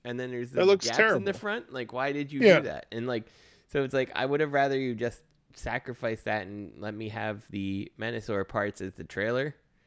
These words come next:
Speaker 1: and not make a robot mode. Um, I don't think the robot mode's necessary, nor do I think it looks good.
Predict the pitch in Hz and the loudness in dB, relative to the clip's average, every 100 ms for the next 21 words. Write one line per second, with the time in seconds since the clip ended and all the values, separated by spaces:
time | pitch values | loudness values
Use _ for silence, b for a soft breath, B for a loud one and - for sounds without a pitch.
0 | _ _ - 95 98 101 - 95 - 90 | _ _ -10 -8 -4 -6 -6 -8 -8 -6
1 | 92 85 90 87 85 - - - 87 85 | -6 -6 -8 -10 -12 -12 -18 -18 -12 -8
2 | 82 80 - _ _ _ _ _ _ - | -8 -10 -16 _ _ _ _ _ _ -4
3 | 123 139 120 123 113 113 110 110 90 101 | -2 0 0 0 0 0 2 0 0 -4
4 | 101 101 98 98 110 95 92 90 90 87 | -4 -6 -6 -4 0 0 0 -4 -4 -6
5 | 85 90 85 - 90 - 90 80 | -6 -8 -10 -10 -12 -12 -10 -10